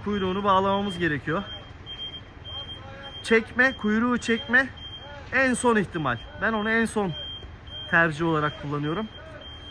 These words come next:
Kolay kolay hayvanın kuyruğunu çekmiyorum dostlar. Bakın dumanlı yüksekte mavi altta. Böyle taklada.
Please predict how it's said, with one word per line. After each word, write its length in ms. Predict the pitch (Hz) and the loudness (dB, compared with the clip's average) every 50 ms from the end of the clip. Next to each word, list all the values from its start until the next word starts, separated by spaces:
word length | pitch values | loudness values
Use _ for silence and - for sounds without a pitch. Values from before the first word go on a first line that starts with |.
| - - - - | -16 -12 -6 0
Kolay 320 | 226 214 214 202 190 - | 2 4 6 6 6 4
kolay 240 | - 196 190 180 175 | 2 2 4 6 8
hayvanın 360 | 185 185 190 185 190 185 175 | 8 8 6 4 2 -2 -2
kuyruğunu 360 | - 196 190 180 180 185 185 | -2 0 0 0 0 -2 -2
çekmiyorum 540 | 175 - 185 175 - - 139 131 127 127 131 | -2 -2 -2 -2 -2 -4 -6 -4 -4 -4 -4
dostlar. 320 | 139 135 - - 131 117 - - - - - | -4 -4 -4 -4 -6 -6 -6 -6 -12 -8 -6
Bakın 260 | 156 151 139 143 143 | -6 -6 -4 -4 -4
dumanlı 280 | 160 170 170 170 170 165 | -2 -2 -2 0 0 -2
yüksekte 360 | 165 156 - 170 156 - 175 | -4 -4 -4 -8 -6 -6 -4
mavi 300 | 165 160 156 156 151 151 | -2 0 0 0 0 0
altta. 360 | 151 147 147 - - 170 170 - - - - - - - - - - - - - - - - - - - - - - | -2 -2 -2 -2 -4 -4 -4 -6 -10 -14 -14 -12 -10 -8 -8 -6 -8 -8 -10 -10 -10 -10 -12 -12 -12 -12 -10 -8 -4
Böyle 300 | 156 151 143 147 165 160 | -2 0 0 0 -2 -2
taklada. 460 | - 160 151 - - 147 143 143 127 | -2 -4 -4 -4 -4 -4 -2 -2 -2